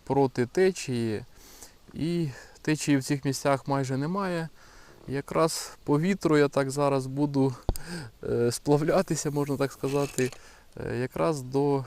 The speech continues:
місця фінішу. Десь так кілометри на два, наверно, заплив.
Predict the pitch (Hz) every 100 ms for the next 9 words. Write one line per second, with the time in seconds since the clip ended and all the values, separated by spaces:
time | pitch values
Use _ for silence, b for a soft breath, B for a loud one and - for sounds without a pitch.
0 | B - 127 139 - - 127 123 123 120
1 | 120 117 - 120 113 104 - 101 101 113
2 | b b - - b b b b b _
3 | _ - - _ _ - - - - 104
4 | - - 120 120 120 120 - 135 135 139
5 | 131 127 135 135 135 127 120 117 120 127
6 | - 196 196 151